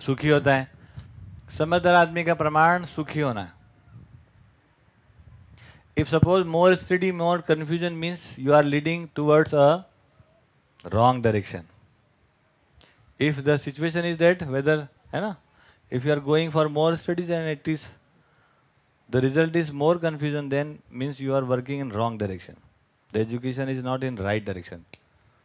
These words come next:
ओके, तो समझदार होने का मतलब सीधा सीधा प्रमाण यही है कि आदमी सुखी होना चाहिए। तो कोई बोल सकता है, "मैं समझदार हूं और मैं सुखी भी हूं जी", तो मेरे को क्या आपत्ति? आपको क्या आपत्ति?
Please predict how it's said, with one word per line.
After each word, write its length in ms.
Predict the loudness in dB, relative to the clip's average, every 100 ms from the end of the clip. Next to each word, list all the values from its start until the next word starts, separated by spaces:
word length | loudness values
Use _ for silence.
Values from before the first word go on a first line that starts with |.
| _ _ _ _ _ -16
ओके, 280 | -10 -8 -8 -10 _ _ _ _ _ _ _ _ -20 _ -20 _ -6
तो 100 | -4
समझदार 540 | -2 0 0 4 4
होने 240 | 4 0 -2
का 120 | 0
मतलब 400 | -2 -2 0 -2
सीधा 380 | -4 -4 -2 -2
सीधा 220 | 0 -2
प्रमाण 420 | -2 -2 0 0
यही 280 | 0 0 0
है 60 | -2
कि 100 | 0
आदमी 260 | 0 -2
सुखी 280 | -10 -10 -8
होना 200 | -8 -10
चाहिए। 200 | -16 -20 _ _ _ _ _ _ -8
तो 80 | -4
कोई 160 | 0
बोल 220 | 2 4 4
सकता 260 | 2 0
है, 60 | 0
"मैं 100 | 0
समझदार 420 | 0 2 6 6
हूं 100 | 6
और 60 | 4
मैं 140 | 2
सुखी 300 | 2 2 4
भी 120 | 4
हूं 120 | 4
जी", 380 | 4 4 4 2 -8 _ _ _ _ _ _ _ _ _ _ _ _ _
तो 60 | -8
मेरे 180 | -4 -4
को 80 | -2
क्या 160 | 0
आपत्ति? 420 | 0 0 -4 -10 -12 _ _ _ _ _ _ _ _ _ _ _ _ _
आपको 260 | 4 4 2
क्या 180 | 4 4
आपत्ति? 440 | 4 0 0 -2